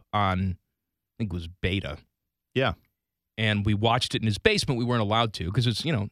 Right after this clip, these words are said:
Speaker 1: our movie and there's lots of swearing and stuff in that. We must have watched that twenty-five times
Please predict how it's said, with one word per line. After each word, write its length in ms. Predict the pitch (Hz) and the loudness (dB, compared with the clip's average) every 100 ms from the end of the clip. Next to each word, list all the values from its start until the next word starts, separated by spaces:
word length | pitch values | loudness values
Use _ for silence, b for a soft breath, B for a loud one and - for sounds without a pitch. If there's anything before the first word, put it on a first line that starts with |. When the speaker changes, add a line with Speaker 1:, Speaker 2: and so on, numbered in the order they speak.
| - | -4
Speaker 1:
our 160 | 95 | -2
movie 400 | 95 98 95 127 151 | 0 2 2 2 2
and 80 | 110 | 0
there's 140 | 101 | 2
lots 220 | 107 104 | 0 0
of 140 | 90 85 - b b b | -4 -6 -12 b b b
swearing 600 | - - 110 92 113 123 | -4 -2 0 2 2 4
and 220 | 104 90 | 2 2
stuff 340 | - - 107 - | -2 -2 0 0
in 120 | 92 | 0
that. 280 | 90 87 104 _ _ _ _ _ | 0 0 -4 _ _ _ _ _
We 120 | - 185 | -4 0
must 200 | 208 - | 0 0
have 60 | 135 | 0
watched 240 | 139 - | 0 0
that 140 | 131 113 | -2 0
twenty-five 500 | 127 117 107 104 95 | 0 0 2 0 0
times 420 | 98 85 87 | -4 -6 -6